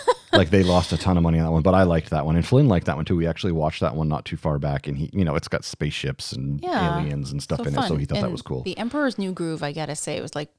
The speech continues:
Speaker 2: probably one of my favorites, too.
Speaker 1: Oh, yeah, that was a great one. Yeah,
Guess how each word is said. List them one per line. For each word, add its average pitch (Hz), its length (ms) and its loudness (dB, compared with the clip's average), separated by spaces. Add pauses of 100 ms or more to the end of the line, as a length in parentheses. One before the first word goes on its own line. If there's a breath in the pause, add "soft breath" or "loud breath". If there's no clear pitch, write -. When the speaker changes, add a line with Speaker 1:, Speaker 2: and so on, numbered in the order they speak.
(100)
Speaker 2:
probably 175 360 -4
one 165 220 -4
of 151 60 -6
my 143 100 -8
favorites, - 800 -6 (220)
too. 180 280 -4
Speaker 1:
Oh, 113 120 8
yeah, 92 180 8
that 76 140 2
was 78 100 0
a 80 60 -2
great 73 260 -2
one. 65 240 -8 (200)
Yeah, 76 260 -4